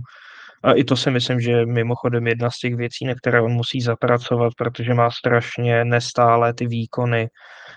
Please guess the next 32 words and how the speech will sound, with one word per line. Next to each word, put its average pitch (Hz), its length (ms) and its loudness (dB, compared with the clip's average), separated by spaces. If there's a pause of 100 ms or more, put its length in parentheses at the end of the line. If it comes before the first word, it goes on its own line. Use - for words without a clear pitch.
je 117 100 0
takový 120 300 2
nestabilní. 117 1040 2
Pamatuju 117 420 -2
si, 117 160 -4
že 113 120 -4
třeba 113 320 -2
taky 117 240 -4
měl 117 240 2
zápasy, 113 580 0
kdy 117 220 -2
hned 113 280 0
po 120 100 -4
tom, 117 160 -2
co 117 140 -6
přišel 120 340 -2
na 113 100 2
hřiště, 113 340 -6
dostal 117 320 4
červenou 117 540 2
kartu, 117 500 2 (580)
že 117 120 0
byl 113 160 4
takový 113 480 0
až 113 160 -2
moc, 117 240 0 (200)
eh, 113 460 0
řekněme, 113 500 0
jako 113 300 -2
nabuzen, 120 760 2
takže 117 340 -2 (420)
i 123 180 2